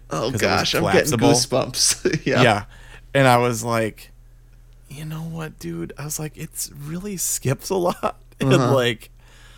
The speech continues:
Speaker 2: I'm gonna be doing a lot of running on this, and I just, "Could I just try it, like, one more time?"
Speaker 1: Yeah.
Speaker 2: And, and so I had tried it on, like, six. So I was like, "Oh, I'll try it on seven. Maybe if you go faster,
Speaker 1: Yep.
Speaker 2: it'll be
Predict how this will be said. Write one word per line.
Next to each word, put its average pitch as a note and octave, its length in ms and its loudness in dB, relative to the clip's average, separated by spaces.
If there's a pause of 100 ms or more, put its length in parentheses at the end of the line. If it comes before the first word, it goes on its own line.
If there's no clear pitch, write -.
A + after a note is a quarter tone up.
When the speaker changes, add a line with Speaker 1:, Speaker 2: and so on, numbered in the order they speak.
(520)
Speaker 2:
I'm F3 200 -6
gonna G3+ 160 -2
be D3+ 120 0
doing C3+ 220 0
a A#2 60 0
lot A#2 320 -2
of A2 60 0
running G#2 300 -2
on B2 180 -2
this, C3+ 420 -6
and A2 220 -4
I A#2 140 -4
just, C3 340 -10 (720)
"Could F3+ 140 -4
I C4 100 0
just F4+ 240 -4
try D3+ 240 2
it, D#3 180 0
like, A#2+ 240 0
one A2 380 0
more C#3+ 240 -2
time?" C3 720 -2
Speaker 1:
Yeah. A#2 300 -2 (680)
Speaker 2:
And, A2 500 0 (260)
and B2 300 -2
so F3 80 2
I C#3+ 100 4
had F3 140 0
tried B2 220 2
it A#2 80 -2
on, G#2+ 160 0
like, F2 200 -8
six. - 520 -8
So A2 100 -2
I - 20 0
was G2+ 80 -4
like, F#2 140 -6
"Oh, A2+ 140 -2
I'll A2+ 120 -2
try D3 160 -2
it B2+ 60 0
on G2 140 -2
seven. F#2+ 400 -6
Maybe A#2 160 -2
if B2 80 -10
you C3+ 80 -6
go G2 100 -4
faster, - 720 -6 (140)
Speaker 1:
Yep. B2 280 0 (920)
Speaker 2:
it'll G#2 180 -2
be G2+ 340 -4